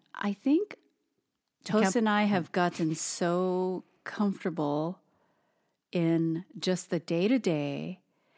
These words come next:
Speaker 1: and it's, I'm tired of it. <laughs> Again, how long has it taken for me to get tired of it?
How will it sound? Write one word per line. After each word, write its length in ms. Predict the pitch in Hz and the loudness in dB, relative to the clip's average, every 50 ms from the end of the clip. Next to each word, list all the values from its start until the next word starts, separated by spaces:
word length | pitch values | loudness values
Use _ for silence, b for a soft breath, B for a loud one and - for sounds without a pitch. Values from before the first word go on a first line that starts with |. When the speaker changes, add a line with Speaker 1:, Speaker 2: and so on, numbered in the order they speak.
| _ _ - _ _ _ - - | _ _ -20 _ _ _ -14 -6
Speaker 1:
and 520 | - 165 160 151 156 156 156 156 156 151 - - _ _ _ _ _ _ _ _ _ _ _ _ _ _ _ _ _ _ _ _ _ _ _ _ _ - | -4 -2 0 0 0 0 0 -2 -2 -4 -6 -14 _ _ _ _ _ _ _ _ _ _ _ _ _ _ _ _ _ _ _ _ _ _ _ _ _ -2
it's, 300 | 214 269 - - - - - b b b | 0 0 0 0 -4 -4 -8 b b b
I'm 280 | 185 254 330 359 339 - | 4 4 4 4 2 0
tired 440 | - - 202 202 208 196 185 170 160 | 2 4 4 6 6 6 6 4 4
of 100 | 160 156 | 4 2
it. 220 | 156 - - - - | 2 0 -2 -2 2
<laughs> 40 | - | 4
Again, 520 | 294 285 285 277 453 226 311 - 330 311 - | 6 6 8 8 6 8 10 8 8 8 10
how 140 | - 285 285 | 8 8 8
long 180 | 311 339 311 311 | 8 8 8 6
has 140 | 320 320 311 | 6 4 4
it 120 | 277 247 | 2 2
taken 300 | 269 330 262 240 277 247 | 4 2 2 2 2 0
for 80 | 262 226 | -2 -2
me 140 | 220 220 | -2 0
to 60 | 208 190 | 0 0
get 140 | 196 185 - | -2 -2 -2
tired 280 | 220 196 185 185 180 | 0 0 2 2 2
of 100 | 170 160 156 | 0 -2 -2
it? 200 | - - - | -4 -6 -8